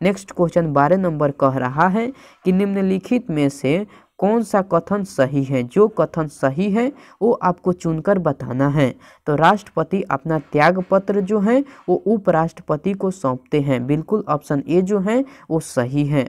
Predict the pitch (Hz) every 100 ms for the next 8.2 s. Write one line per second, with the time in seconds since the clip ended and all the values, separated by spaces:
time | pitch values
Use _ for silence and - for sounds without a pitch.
0 | - 139 - 165 - 143 - 139 139 185
1 | 196 202 226 269 - - 156 - 156 160
2 | 208 175 175 220 214 - 123 120 123 131
3 | 135 120 - _ 180 196 214 240 269 -
4 | _ 147 135 135 175 202 - - 196 196
5 | 196 196 202 202 202 196 220 277 - _
6 | - 202 - - - 165 170 156 - 147
7 | 196 190 160 147 139 143 131 131 143 185
8 | 196 240